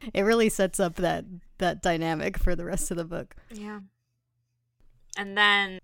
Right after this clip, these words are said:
Speaker 2: basically, since they've been caught, but the bombs have been planted, but there's no delay on the timer, Beckendorf makes the decision to sacrifice himself in order for Percy to escape and to blow up the ship.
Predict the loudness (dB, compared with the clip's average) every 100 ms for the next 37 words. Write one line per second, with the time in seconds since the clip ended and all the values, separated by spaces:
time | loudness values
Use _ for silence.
0 | _ -8 -8 -10 -16 -14 -10 -12 -12 -14
1 | -14 -12 -14 -10 -4 -2 -2 -8 -18 -14
2 | -8 -8 -8 -16 -18 -12 -12 -10 -10 -10
3 | -12 -14 -12 -12 -12 -14 -14 -10 -2 0
4 | 0 -4 -8 -10 -8 -6 -8 -8 -16 -20
5 | -20 -6 -4 -4 -8 -10 -8 -8 -10 -14
6 | -14 -14 -14 -12 -12 -14 -16 -20 -18 -16
7 | -14 -12 -8 -8 -8 -12 -14 -14 -14 -14
8 | -12 -12 -14 -16 _ _ -20 -16 -14 -14
9 | -16 -14 -14 -14 -18 -18 -14 -12 -10 -12
10 | -12 _ -20 -20 -18 -16 -16 -16 -16 -16
11 | -14 -16 -16